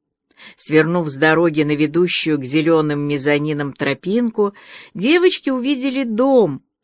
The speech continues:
имевший самый праздничный вид. Свет горел в каждом окне, его отблески прорывали сумрак,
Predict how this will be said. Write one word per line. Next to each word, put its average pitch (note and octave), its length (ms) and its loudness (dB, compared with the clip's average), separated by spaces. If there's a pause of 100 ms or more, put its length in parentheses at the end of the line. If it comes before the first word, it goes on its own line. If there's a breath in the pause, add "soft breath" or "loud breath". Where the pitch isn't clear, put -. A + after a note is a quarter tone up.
(120)
имевший G#3 800 2 (100)
самый D4 580 2
праздничный A3 720 0
вид. E3 340 -6 (460 loud breath)
Свет G3+ 500 2
горел F3 400 4
в - 100 -18
каждом D#3+ 460 0
окне, F#3+ 540 -4 (360)
его D3+ 420 0
отблески D#3 800 2 (360 loud breath)
прорывали E3+ 640 4
сумрак, G3+ 720 0